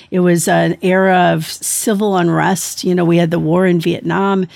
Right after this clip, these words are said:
we had the Cuban Missile Crisis, John F. Kennedy was assassinated, you know, Martin Luther King Junior was assassinated, Robert Kennedy, Malcolm X, and we had all of these, uh, protests, riots. You know, it was just bad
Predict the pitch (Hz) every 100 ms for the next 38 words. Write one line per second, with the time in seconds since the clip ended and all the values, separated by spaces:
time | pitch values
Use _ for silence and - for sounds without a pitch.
0 | - - _ 196 196 175 175 - 254 208
1 | 180 202 202 226 - - 208 208 - 208
2 | 202 - 165 - 220 226 240 208 - -
3 | 208 202 202 185 175 190 - 185 180 -
4 | 185 180 170 170 160 - - - - -
5 | 175 202 185 180 185 196 185 165 180 -
6 | 208 170 185 190 180 175 180 - 165 165
7 | - 185 170 156 160 156 - - - 156
8 | 160 185 - - 208 190 190 175 175 165
9 | 185 185 180 175 170 - - - - _
10 | 185 190 170 170 170 165 175 180 165 185
11 | 165 - - 175 165 - 196 _ - 220
12 | 214 - 180 165 - 220 202 202 175 165
13 | - 220 208 196 190 185 175 160 185 175
14 | 160 190 180 175 175